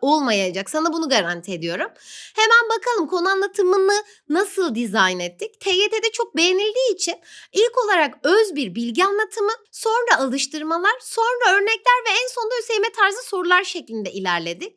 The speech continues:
Hemen mesela şu konuyu ele alalım. Bağıl harekete başladık. Konunun öz bir bilgi anlatımını yaptık. Sonra ardında bizi hemen alıştırmalar karşıladı. Alıştırmalar sayesinde artık şu örnekleri cevaplayabilecek yeterliliğe ulaştık.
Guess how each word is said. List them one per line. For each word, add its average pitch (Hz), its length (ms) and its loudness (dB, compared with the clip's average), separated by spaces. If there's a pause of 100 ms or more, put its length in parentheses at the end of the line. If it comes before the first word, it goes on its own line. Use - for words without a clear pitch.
Hemen 480 300 4
mesela 466 280 -2 (100)
şu - 120 -10
konuyu 453 300 -2 (120)
ele 427 120 2
alalım. 320 320 -2 (200)
Bağıl 466 240 4
harekete 466 420 -2
başladık. 453 560 -2 (120)
Konunun 427 500 -2
öz 415 260 2
bir 440 140 -2
bilgi 339 240 -2
anlatımını 415 480 -4
yaptık. 403 440 -4
Sonra 427 420 0
ardında 370 280 0
bizi 370 160 -8
hemen 381 280 -4
alıştırmalar 330 720 -2
karşıladı. 381 600 -4 (200)
Alıştırmalar 427 680 -2 (120)
sayesinde 427 540 0
artık 392 300 0
şu - 120 -8
örnekleri 415 480 -2
cevaplayabilecek 320 840 -4
yeterliliğe 294 580 -2
ulaştık. 403 420 -2